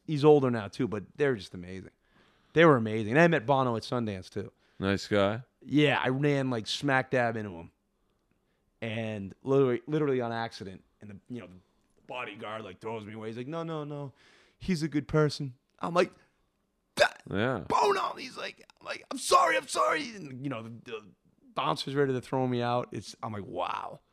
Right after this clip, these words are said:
Speaker 2: And you're a normal looking guy. I can imagine what kind of riffraff tries to meet Bono.
Speaker 1: Well, I wasn't trying to meet him.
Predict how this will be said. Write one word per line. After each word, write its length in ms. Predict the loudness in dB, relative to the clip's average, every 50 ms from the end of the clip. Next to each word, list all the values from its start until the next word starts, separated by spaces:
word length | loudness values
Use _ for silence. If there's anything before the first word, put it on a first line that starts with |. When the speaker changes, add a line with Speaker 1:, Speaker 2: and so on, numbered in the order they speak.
| _ _ _ _ _ -2
Speaker 2:
And 140 | 0 4 6
you're 160 | 6 8 6
a 60 | 6
normal 440 | 6 6 6 6 6 6 6 6 6
looking 280 | 4 4 2 -2 0 4
guy. 320 | 6 8 8 8 6 4
I 40 | 2
can 140 | 0 -2 -2 0
imagine 540 | 2 4 4 6 4 4 2 0 -2 -2 -2
what 160 | -2 -4 -4 -8 -14 -18 _ _ _
kind 180 | -6 -4 -2 -2
of 60 | 2 4
riffraff 560 | 4 2 2 2 2 4 4 4 4 2 -2 -6 -14 -20 _ _ _ _ _ _ _ _ _
tries 240 | -6 -4 -2 -2 -2
to 80 | -4 -4
meet 220 | -2 -4 -2 -2
Bono. 540 | 0 0 2 2 2 0 0 -2 -2 0 4
Speaker 1:
Well, 120 | 6 8 8
I 40 | 10
wasn't 280 | 8 8 8 6 6
trying 260 | 6 8 8 10 10 8
to 60 | 8
meet 240 | 6 6 6 6 4
him. 220 | 2 0 -8 _